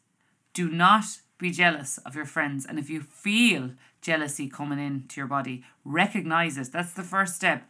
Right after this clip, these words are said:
recognizing it. And do not, like, do not lash out or anything. Like, try and be happy for your friend. And if you, like, it, we're all human. If you feel that you are,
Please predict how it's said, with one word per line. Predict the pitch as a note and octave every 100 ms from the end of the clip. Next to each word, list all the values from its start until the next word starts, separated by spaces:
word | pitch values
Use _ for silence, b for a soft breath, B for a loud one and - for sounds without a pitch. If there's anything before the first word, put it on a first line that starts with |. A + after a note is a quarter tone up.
| _ -
recognizing | D3+ F3 F3 E3+ D#3+ D#3+ D#3+ D3
it. | B2 - b b _ -
And | D#3 C#3+
do | - F#3+
not, | G3 E3+ D#3 C3+ - - b b b
like, | - D3+ - - _ _ _
do | - G3 F#3+
not | F3 E3 C#3 - _
lash | - C#3+ C3 -
out | C#3+ C3
or | C#3
anything. | C#3+ C3+ -
Like, | - - B B _ _
try | - - A#3 B3
and | A#3 E3+ E3+
be | F3+ E3 D3 C#3 b
happy | - E3+ F3 D3
for | C3+
your | C#3+ C3
friend. | C#3+ C3
And | - D#3+
if | D#3+
you, | -
like, | F#3+ F3+ -
it, | G3
we're | G#3+ G3
all | G#3+ C4+
human. | A3+ A3+ G3 -
If | D3
you | E3+
feel | F3 - A3 A#3 A#3
that | A3 -
you | F#3 F#3
are, | F3+ D#3 D3+ D3